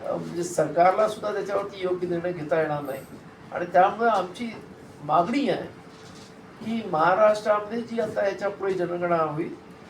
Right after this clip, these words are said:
त्या जनगणनेमध्ये जातीनिहाय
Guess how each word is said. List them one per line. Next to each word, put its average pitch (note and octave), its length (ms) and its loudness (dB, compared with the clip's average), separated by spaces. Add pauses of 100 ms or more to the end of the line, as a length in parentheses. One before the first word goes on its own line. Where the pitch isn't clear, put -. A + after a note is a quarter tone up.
(340)
त्या F#3 200 8
जनगणनेमध्ये F#3 1000 -2 (880)
जातीनिहाय A3 920 6